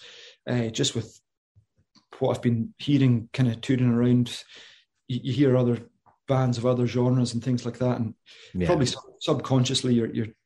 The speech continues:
Speaker 1: you're taking ideas from,
Speaker 2: Mm.
Speaker 1: from everywhere, really. So, uh, but yeah, on, on the whole, it, it's fairly, fairly traditional. So
Speaker 2: Indeed, yeah,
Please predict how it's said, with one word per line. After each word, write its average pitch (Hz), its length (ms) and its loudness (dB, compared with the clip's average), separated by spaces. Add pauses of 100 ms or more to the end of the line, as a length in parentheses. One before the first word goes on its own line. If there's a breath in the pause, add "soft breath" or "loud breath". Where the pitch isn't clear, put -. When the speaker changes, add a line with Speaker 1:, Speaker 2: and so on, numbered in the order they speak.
(200)
Speaker 1:
you're 123 120 0
taking 147 380 2
ideas 117 600 0 (180)
from, 113 180 -6 (160)
Speaker 2:
Mm. 80 40 -12
Speaker 1:
from 113 220 -6
everywhere, 123 340 2
really. 127 280 4
So, 123 300 -2 (600 loud breath)
uh, 123 140 -2
but 196 140 0
yeah, 269 100 4
on, 247 160 0
on 254 120 4
the 185 80 6
whole, 156 300 8
it, 147 140 0
it's - 220 -10
fairly, 139 480 4 (300)
fairly 147 260 -2
traditional. 110 580 -2
So - 280 -14 (280 loud breath)
Speaker 2:
Indeed, 98 480 6 (120)
yeah, 113 320 6